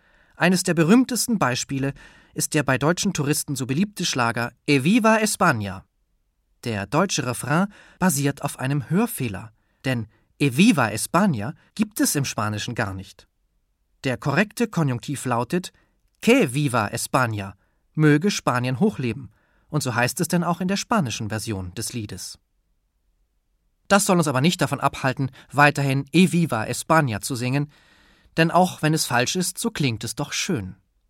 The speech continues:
Spätestens seit Winnetou, den Karl May erdachte und beschrieb, ohne das Land der Rothäute mit eigenen Augen gesehen zu haben, und dessen Abenteuer siebzig Jahre später in einem Land verfilmt wurden,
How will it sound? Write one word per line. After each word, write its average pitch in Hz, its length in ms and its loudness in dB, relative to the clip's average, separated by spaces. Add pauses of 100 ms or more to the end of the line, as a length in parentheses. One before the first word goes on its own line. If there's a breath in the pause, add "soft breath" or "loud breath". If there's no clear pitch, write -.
(180)
Spätestens 180 680 -4
seit 101 280 -6
Winnetou, 165 460 0 (480 soft breath)
den 110 180 -4
Karl 107 240 -4
May 147 240 4
erdachte 147 460 -2
und 147 120 -4
beschrieb, 170 380 -2 (320 loud breath)
ohne 202 260 6
das 151 160 0
Land 139 320 0
der 120 120 -2
Rothäute 139 460 -2
mit 120 200 -6
eigenen 123 300 -2
Augen 143 280 2
gesehen 156 300 0
zu 151 180 -2
haben, 151 280 -2 (400 soft breath)
und 127 160 -6
dessen 117 280 -6
Abenteuer 123 560 -2
siebzig 151 400 -4
Jahre 120 220 -2
später 151 400 -4
in 131 80 -4
einem 127 160 -2
Land 180 200 4
verfilmt 165 460 0
wurden, 151 240 0